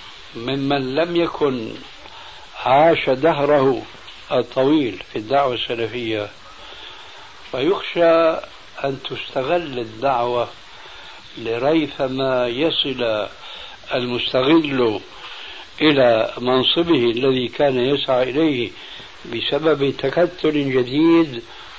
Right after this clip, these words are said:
ولو باسم إيش؟ دعوة سلفية أو نهضة إسلامية أو ما شابه ذلك. فخشية الاستغلال من الآخرين يجب أن لا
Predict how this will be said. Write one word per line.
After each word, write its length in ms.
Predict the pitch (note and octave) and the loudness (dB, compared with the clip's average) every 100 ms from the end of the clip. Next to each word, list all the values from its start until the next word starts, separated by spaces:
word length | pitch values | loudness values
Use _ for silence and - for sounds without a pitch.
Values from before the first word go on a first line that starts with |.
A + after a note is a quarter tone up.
| - | 2
ولو 360 | C3 D3+ D#3+ | 6 8 6
باسم 460 | D3 D#3+ D3 C#3+ C#3+ | 6 4 4 -2 -2
إيش؟ 360 | D3 C#3+ C#3+ C#3 - - - - | 2 4 4 2 -10 -16 -16 -12
دعوة 400 | A#2 B2+ C#3 B2+ A#2 | 0 4 6 4 2
سلفية 720 | B2 A2+ G2+ B2+ B2 A#2+ A#2 | 0 -2 -4 -4 0 2 2
أو 260 | - A#2+ A2 | 2 0 0
نهضة 420 | B2 C3+ B2 B2 | -2 -2 0 0
إسلامية 540 | - - A#2+ B2 B2+ | 0 -4 -4 -4 -2
أو 140 | B2+ B2+ | -2 -4
ما 140 | A#2+ A#2 | -6 -8
شابه 200 | C3+ B2 | -6 -6
ذلك. 300 | B2 A#2+ A2 - - - - - - - - - - - - - - - | -4 -6 -10 -14 -20 -20 -20 -18 -18 -16 -16 -16 -18 -20 -20 -20 -18 -4
فخشية 520 | C3 C#3 C#3+ D3 - - - - - - - - - - - - F#3+ G3+ - F3 - | 2 4 4 4 0 -10 -18 -20 -20 -20 -20 -20 -20 -20 -14 -4 -2 -2 -2 -4 -2
الاستغلال 1160 | D3 C#3 - D#3 - - B2+ A#2 C3 C3+ G#2 F2+ - - C3 | -4 -6 -12 -10 -10 -4 -4 0 2 2 0 -8 -16 -12 -8
من 120 | B2 | -6
الآخرين 840 | B2+ C#3 B2+ B2+ C3 E3+ E3+ E3 - - - - - - C#3+ | -4 -4 -2 -4 -2 -2 -2 -6 -12 -16 -16 -16 -18 -16 -6
يجب 520 | C3 D3 C3 C3 B2+ - - - - - - - | -2 -2 -2 -4 -6 -18 -20 -18 -18 -18 -14 -2
أن 320 | D3 C#3+ C3 | 0 0 -2
لا 480 | C#3+ D3+ D3 C#3+ C#3+ | 2 4 6 4 2